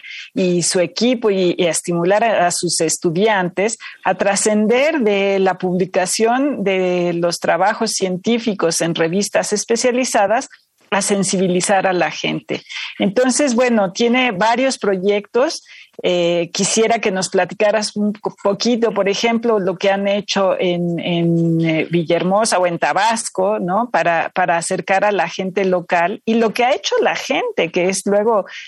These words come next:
la parte sorprendente, ¿no? Porque llega uno con algunas ideas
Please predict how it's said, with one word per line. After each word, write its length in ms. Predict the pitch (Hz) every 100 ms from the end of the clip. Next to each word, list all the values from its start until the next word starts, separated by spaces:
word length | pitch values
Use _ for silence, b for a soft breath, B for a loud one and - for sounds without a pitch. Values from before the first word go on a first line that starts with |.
| -
la 100 | 170
parte 600 | 190 196 202 214 202 170
sorprendente, 920 | - 185 165 175 170 170 180 180 160
¿no? 180 | 160 208
Porque 260 | 269 190
llega 200 | 190 226
uno 240 | 240 233 214
con 400 | 185 185 190 160
algunas 560 | 175 180 202 208 208
ideas 560 | 202 185 208 190 208 -